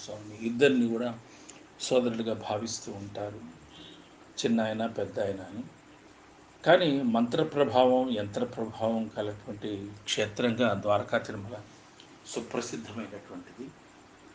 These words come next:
మరో తిరుపతిగా కూడా ప్రసిద్ధిగాంచింది. ఇక్కడికి దేశ విదేశాల నుంచి ఎంతోమంది భక్తులు వచ్చి స్వామివారిని ఆరాధిస్తారు.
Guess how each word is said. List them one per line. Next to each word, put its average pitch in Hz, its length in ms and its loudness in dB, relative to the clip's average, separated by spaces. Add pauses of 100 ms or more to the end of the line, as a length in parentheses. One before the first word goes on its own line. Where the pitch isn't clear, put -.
(300)
మరో 131 500 6 (640)
తిరుపతిగా 139 460 -2
కూడా 120 280 -2
ప్రసిద్ధిగాంచింది. 98 1300 -10 (540)
ఇక్కడికి 113 640 -4 (160)
దేశ 117 200 2
విదేశాల 117 540 -2
నుంచి 98 320 -12
ఎంతోమంది 110 580 -4 (100)
భక్తులు 107 320 -8
వచ్చి - 320 -10 (540)
స్వామివారిని 104 800 -6
ఆరాధిస్తారు. 98 840 -6